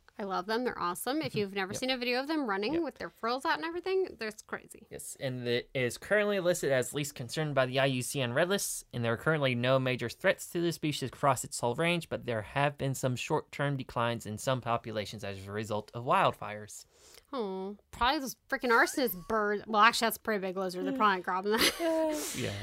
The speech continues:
Speaker 1: Um, but still. Ugh. Can you just imagine a bird diving down and the lizard just like, "Ah!" <laughs> Do they make any noises?
Speaker 2: They will
Speaker 1: They
Speaker 2: hiss
Speaker 1: probably,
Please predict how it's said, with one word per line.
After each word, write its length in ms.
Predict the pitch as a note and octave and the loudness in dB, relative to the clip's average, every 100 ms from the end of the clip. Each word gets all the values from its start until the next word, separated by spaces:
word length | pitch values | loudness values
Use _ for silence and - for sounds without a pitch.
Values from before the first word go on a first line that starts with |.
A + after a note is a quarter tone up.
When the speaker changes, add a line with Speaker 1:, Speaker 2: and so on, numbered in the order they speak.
| - D#4 | 0 6
Speaker 1:
Um, 300 | E4 D#4+ B3+ - | 8 6 2 -4
but 220 | C#4 D4+ - | -2 -2 -4
still. 440 | - C4 G#3+ A3 - - - - - | 0 0 0 -6 -14 -20 -20 -20 -2
Ugh. 260 | A#3+ B3 A#3+ - - - | 2 4 2 -4 -16 -12
Can 100 | - | 2
you 60 | A4+ | 4
just 180 | D#5+ B4+ | 6 8
imagine 340 | D#4+ D#4+ F4 | 8 8 2
a 40 | A3+ | 2
bird 200 | A#3 B3 | 0 6
diving 280 | C4+ C4 | 6 6
down 140 | C4+ C4+ | 6 6
and 80 | A3+ | 4
the 40 | |
lizard 300 | B3 B3 C4 | -2 -4 -4
just 180 | A#3+ - | -6 -2
like, 320 | A#3+ A#3 A3 - _ _ - | 0 0 -2 -12 _ _ 8
"Ah!" 580 | C5+ C5 B4+ G#4 F#4 - D4+ | 10 12 12 12 10 6 4
<laughs> 1300 | D4+ - - - - - A#4+ A4+ A4 A4 G#4 F#4+ - | -4 -10 -18 -20 -20 -12 -8 -4 -2 -2 -2 -2 -2
Do 60 | |
they 80 | C#4 | 2
make 180 | D4 D#4 | 4 8
any 140 | G#4+ | 8
noises? 760 | D#4 B3 C4+ G4 A#4 B4 - - _ _ _ | 8 8 4 4 4 4 -2 -6 _ _ _
Speaker 2:
They 100 | - | -2
will 160 | F4+ F4+ | 2 2
Speaker 1:
They 80 | D#4+ | 6
Speaker 2:
hiss 140 | |
Speaker 1:
probably, 80 | B4+ | 8